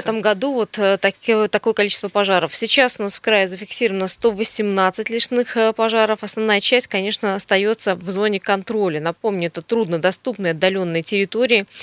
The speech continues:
куда очень тяжело, э, наземным транспортом добраться и, э, добраться, скажем так, группам, э, которые могут с земли тушить пожары, только с воздуха туда можно попасть. Ну, э, вообще, м, как бы основные пожары — это Матыгинский,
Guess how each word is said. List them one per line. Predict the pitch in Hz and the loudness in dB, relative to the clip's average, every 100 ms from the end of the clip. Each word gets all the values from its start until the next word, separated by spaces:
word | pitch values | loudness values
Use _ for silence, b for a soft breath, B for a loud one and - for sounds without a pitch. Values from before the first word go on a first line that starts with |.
| B B _ | B B _
куда | 196 | 0
очень | 208 - 190 | 0 0 -4
тяжело, | 208 220 220 208 175 | -2 0 2 2 2
э, | - 170 170 170 170 | 0 -2 0 0 0
наземным | 196 208 262 240 | 0 0 0 0
транспортом | 226 220 - 202 202 185 | 0 0 -2 -8 -6 -2
добраться | 175 180 170 - 175 160 | 0 2 0 -2 -4 -2
и, | 151 160 156 156 | -2 -4 -4 -2
э, | 151 151 | -2 -4
добраться, | 151 165 170 165 - 160 156 | -2 0 0 0 -4 -6 -8
скажем | - 180 170 | -4 -4 -4
так, | 175 | -6
группам, | 165 208 180 151 | -2 -2 0 -2
э, | - 151 151 | -4 -6 -6
которые | 175 - 165 | -6 -4 -4
могут | 170 151 160 | -4 -6 -8
с | - | -8
земли | 180 208 247 | -4 -2 -2
тушить | 254 247 - 226 - B B B | -2 -2 -2 -2 -6 B B B
пожары, | 202 190 196 190 | -4 0 0 0
только | 208 220 185 | -2 -4 -4
с | 175 - 190 | -4 -4 -2
воздуха | 208 262 220 - 208 202 | 0 0 0 -2 -2 -2
туда | 208 196 | -2 -2
можно | 196 185 | -2 -4
попасть. | 175 180 180 175 - - B B | -4 -4 0 0 0 -8 B B
Ну, | 208 247 254 | 0 2 2
э, | 202 202 202 196 190 135 - - - 80 | 2 0 2 0 0 -2 -6 -16 -20 0
вообще, | 208 208 - 285 | 2 2 2 2
м, | 240 202 143 143 - | 2 -6 -12 -12 -8
как | 208 | -2
бы | 190 185 | 2 2
основные | - - 233 233 202 | 0 2 2 2 0
пожары — | - 196 185 | 0 2 2
это | 180 185 | 2 0
Матыгинский, | 185 - 240 247 - - 190 | -2 -2 0 0 -2 -4 -6